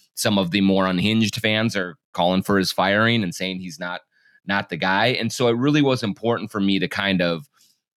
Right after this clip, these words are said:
really dive in and say, "Okay, what do the numbers tell us?" Um, let's, let's look at both the good and the bad. And what you found was that, you know, not surprisingly on a team that, you know, wasn't remarkably good, but wasn't terrible either, there were certainly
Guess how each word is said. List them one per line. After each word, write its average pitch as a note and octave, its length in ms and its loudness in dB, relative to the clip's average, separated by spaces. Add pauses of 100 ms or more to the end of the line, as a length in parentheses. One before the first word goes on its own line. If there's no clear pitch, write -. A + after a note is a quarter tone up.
(200)
really C3 300 2
dive A2+ 260 0
in A2 140 0
and G#2+ 100 -2
say, A2 80 0
"Okay, A2 220 0
what F#2+ 260 0
do C3 160 6
the A2+ 80 4
numbers E2+ 400 -2
tell D#2 300 -4
us?" - 320 -10 (100)
Um, F2 540 0
let's, F#2 320 -6
let's G2 260 -2
look G#2+ 240 -2
at G#2 320 -2
both G#2+ 380 -2 (320)
the G#2 120 -2
good G#2+ 220 2
and A2 140 2
the G2+ 40 0
bad. A2 380 0
And F2+ 180 -4
what F#2+ 200 -2
you F#2 80 -4
found A2 580 0
was G2 240 0
that, F#2+ 320 -2 (440)
you F#2 100 -4
know, E2 80 -6
not G#2 260 -2
surprisingly G#2+ 720 0
on F#2+ 140 0
a F2+ 80 -2
team G#2+ 340 0
that, F#2+ 280 -2 (260)
you F2 80 -8
know, F2 80 -4
wasn't G2 460 0
remarkably G2 500 -2
good, B2 340 2
but F2+ 220 -2
wasn't G2 340 -2
terrible G#2+ 440 4
either, C3+ 400 2 (240)
there G2 100 -2
were G2 80 0
certainly G2 640 0